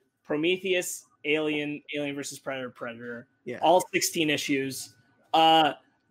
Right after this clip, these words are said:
Speaker 1: that's really good. That's a really cool story.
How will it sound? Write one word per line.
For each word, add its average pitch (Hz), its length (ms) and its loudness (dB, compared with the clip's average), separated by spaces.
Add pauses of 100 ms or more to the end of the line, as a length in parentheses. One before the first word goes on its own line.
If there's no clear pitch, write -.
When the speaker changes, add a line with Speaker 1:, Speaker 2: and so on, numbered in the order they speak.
(260)
Speaker 1:
that's 233 340 0
really 202 420 -2
good. 147 420 -2 (1400)
That's 208 260 2
a 233 80 4
really 175 480 0
cool 151 200 -4
story. 110 540 -12